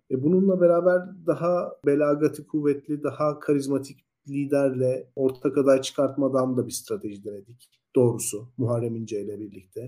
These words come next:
E, sosyal hareketler desen o var. Yani Gezi protestolarında insanlar sokaklara çıktılar. O da başarısız oldu. Yani Türkiye'nin son on on iki yıllık tarihine baktığımız zaman Adalet ve Kalkınma Partisi iktidarına son verebilmek için denenebilecek bütün meşru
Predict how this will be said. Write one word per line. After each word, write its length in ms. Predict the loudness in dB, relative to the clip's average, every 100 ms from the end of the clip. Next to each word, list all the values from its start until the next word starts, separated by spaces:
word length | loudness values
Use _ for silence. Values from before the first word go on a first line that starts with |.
| -16 _ _ _ _ _ _
E, 40 | -2
sosyal 420 | 2 4 6 6
hareketler 680 | 6 4 2 0 2 4 2
desen 320 | 0 0 2
o 160 | 6
var. 460 | 8 6 0 -14 _ _ -4
Yani 160 | 0
Gezi 240 | 2 0 -2 _ _ 0
protestolarında 960 | 0 0 -4 -2 0 0 -2 -6 -6
insanlar 440 | -4 -4 -2 -2 -2
sokaklara 580 | -6 -8 -12 -8 -8
çıktılar. 380 | -8 -14 -10 -6
O 180 | -2 -2
da 40 |
başarısız 540 | -2 -8 -10 -12 -10 -12
oldu. 360 | -12 -16 -20 _ -4
Yani 220 | 0 0
Türkiye'nin 440 | -2 -4 0 2
son 360 | 2 4 2 2
on 160 | 4 6
on 120 | 4
iki 180 | 4 4
yıllık 280 | 4 0
tarihine 380 | 0 2 4 2
baktığımız 460 | 0 -2 -2 -2 0
zaman 300 | 0 0 -2
Adalet 400 | -2 0 0 0
ve 100 | -2
Kalkınma 480 | -2 -2 2 2 2
Partisi 800 | -2 -2 -4 -4 0 0 0 -10 _ -10
iktidarına 600 | -10 2 6 8 8 2
son 300 | 2 2 6
verebilmek 440 | 6 6 4 4
için 280 | 0 -2 2
denenebilecek 760 | 4 6 6 4 2 -2 -8
bütün 340 | -12 -2 2 4
meşru 600 | 4 2 0 2 2